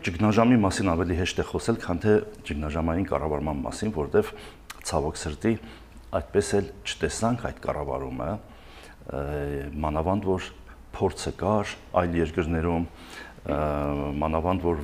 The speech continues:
վտանգը շատ մեծ էր, և այսօր, ը, փաստորեն մենք կանգնած ենք մի փաստի առաջ, որ այդ ճգնաժամը այնքան է խորացել, որ, չգիտեմ, ասենք, նախարարը թույլ է տալիս իրեն ասել, որ կարող է ունենանք, ը,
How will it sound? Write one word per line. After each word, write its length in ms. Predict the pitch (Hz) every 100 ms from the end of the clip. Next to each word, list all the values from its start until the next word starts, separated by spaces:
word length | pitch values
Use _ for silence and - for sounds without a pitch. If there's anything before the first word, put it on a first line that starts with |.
| 82
վտանգը 380 | 90 80 71 -
շատ 240 | - -
մեծ 320 | 85 151 147 202
էր, 160 | 208 - - - -
և 200 | 78 73
այսօր, 320 | 73 101 107
ը, 540 | - - - - - 64 71 76 76 76 -
փաստորեն 540 | 78 76 78 85 87
մենք 140 | 76 73
կանգնած 380 | 73 76 85 78
ենք 120 | 71
մի 100 | 71 71
փաստի 380 | - 69 - - - 73
առաջ, 360 | 87 131 - - - - - 95
որ 220 | 95 - - - - - 82
այդ 160 | 82 - -
ճգնաժամը 540 | 90 85 82 82 90 -
այնքան 360 | 82 78 101 101
է 40 | 78
խորացել, 580 | 76 67 - - 123 156 - - - -
որ, 220 | 104 110 - - -
չգիտեմ, 440 | - 107 131 107 - - - -
ասենք, 300 | - - 104 76
նախարարը 460 | - 87 104 110 110 - - -
թույլ 220 | 87 85
է 40 | -
տալիս 260 | 76 85 73
իրեն 240 | 80 98 110 - - -
ասել, 280 | 73 - 104 90
որ 160 | 90 -
կարող 240 | 73 76
է 60 | 73
ունենանք, 480 | 76 71 90 107 -
ը, 560 | - - - - 67